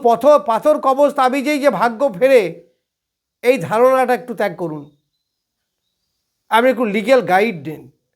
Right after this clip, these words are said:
এর সঙ্গে যদি পারেন পাথর কবজ তাবিজ, তাহলে ভালো, কিন্তু না পারলেও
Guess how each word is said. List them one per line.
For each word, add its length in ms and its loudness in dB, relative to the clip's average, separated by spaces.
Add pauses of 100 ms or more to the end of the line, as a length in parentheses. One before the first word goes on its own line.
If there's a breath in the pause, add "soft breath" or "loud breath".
(280)
এর 160 4
সঙ্গে 340 -6
যদি 200 -4
পারেন 580 -2 (120)
পাথর 320 -4
কবজ 300 -4
তাবিজ, 420 -6 (420)
তাহলে 220 -2
ভালো, 440 -10 (1120)
কিন্তু 220 0
না 220 4
পারলেও 800 2